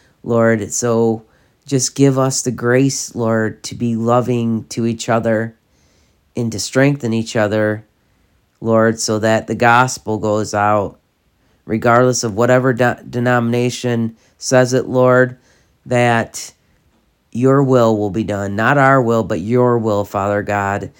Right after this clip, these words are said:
And Jesus' love will be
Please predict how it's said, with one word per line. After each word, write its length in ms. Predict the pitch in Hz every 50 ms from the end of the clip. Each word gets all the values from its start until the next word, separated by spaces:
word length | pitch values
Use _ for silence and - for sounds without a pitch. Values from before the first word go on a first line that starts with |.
| _ _ _ _ _
And 420 | - 117 117 113 110 107 98 - - _ _ _ _ _ _ _ -
Jesus' 840 | 117 113 120 127 135 139 135 131 135 123 120 - - 117 113 110 117
love 360 | 123 120 120 120 117 104 90
will 280 | 117 127 131 131 131 131
be 480 | 120 127 120 117 117 113 110 110 -